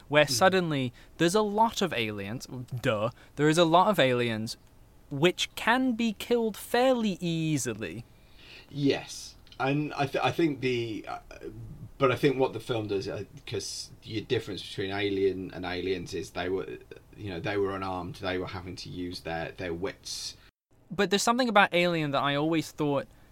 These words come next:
Speaker 1: he is more, he, it is more of, see, I, I, I empathize. <laughs>
Speaker 2: Yeah.
Speaker 1: It is more of a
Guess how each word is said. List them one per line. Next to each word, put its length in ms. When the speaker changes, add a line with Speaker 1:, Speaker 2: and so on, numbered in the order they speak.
Speaker 1:
he 300
is 220
more, 800
he, 380
it 280
is 220
more 500
of, 280
see, 200
I, 100
I, 400
I 100
empathize. 720
<laughs> 100
Speaker 2:
Yeah. 160
Speaker 1:
It 220
is 200
more 460
of 360
a 360